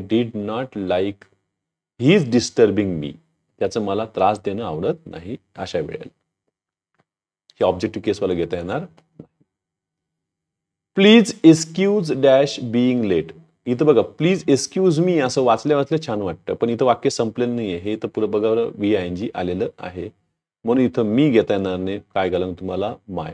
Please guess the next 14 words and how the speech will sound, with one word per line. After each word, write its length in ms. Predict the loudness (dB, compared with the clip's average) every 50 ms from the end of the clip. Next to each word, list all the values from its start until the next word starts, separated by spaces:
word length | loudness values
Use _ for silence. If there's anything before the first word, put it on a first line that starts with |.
| -16 _ _ _ -2
"Please 320 | 0 2 2 0 -2 -6 -10 _ -4
excuse 560 | -2 -2 -4 -4 -10 -4 -2 0 0 0 -2 -4 -6 -6 -4 -4
me" 200 | -4 -4 -6 -8 -10 -14 _ _ _ _ _ _
असं 200 | -12 -8 -4 -2
लिहिण्याच्या 340 | 0 0 0 0 0 0 -2
आधी 180 | -2 -2 -6 -8 -8 _ -4
"Please 280 | -2 0 0 -2 -2 -6 -8 -6
excuse 440 | -6 -6 -6 -6 _ -4 -4 -4 -4
my 160 | -4 -4 -6 -4
being 320 | -2 -2 -2 0 -2 -2 -6 _ _ _ _ -12
late" 320 | -10 -10 -10 -10 -14 _ _ _ _ -20
त्याचं 180 | -18 -14 -14 -10
झालेलं 280 | -10 -10 -10 -10 -14
आहे. 60 | -16